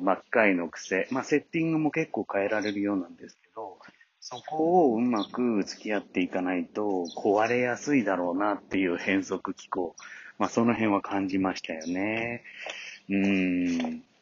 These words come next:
まあ、でもそうやって正直に、なんか昔のパソコン屋の店員さんと喋ってるみたいで、いや、いいんですけど、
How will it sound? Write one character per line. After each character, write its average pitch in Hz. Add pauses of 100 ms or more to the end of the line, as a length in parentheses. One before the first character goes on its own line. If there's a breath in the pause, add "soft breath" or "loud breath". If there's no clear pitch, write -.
(240)
ま 147
あ、 113
で 139
も 127
そ 135
う 135
や 123
っ -
て 120
正 127
直 117
に、 95
な 143
ん -
か -
昔 151
の 180
パ 147
ソ 147
コ 160
ン 156
屋 151
の 143 (300 soft breath)
店 135
員 139
さ 131
ん 131
と 131
喋 127
っ -
て 117
る 98
み 95
た 92
い 82
で、 82
い 113
や、 151
い 151
い 220
ん 208
で 196
す -
け 165
ど、 117